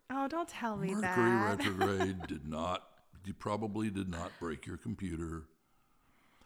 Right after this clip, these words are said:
Speaker 2: Um,
Speaker 1: <laughs>
Speaker 2: when,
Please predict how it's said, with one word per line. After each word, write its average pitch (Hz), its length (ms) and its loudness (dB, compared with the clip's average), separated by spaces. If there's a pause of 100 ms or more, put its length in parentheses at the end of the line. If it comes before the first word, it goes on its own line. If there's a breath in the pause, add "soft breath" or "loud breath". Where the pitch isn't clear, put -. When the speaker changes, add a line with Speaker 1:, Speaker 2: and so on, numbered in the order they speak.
(160 soft breath)
Speaker 2:
Um, 78 520 -4 (680 loud breath)
Speaker 1:
<laughs> - 600 -2
Speaker 2:
when, 110 160 2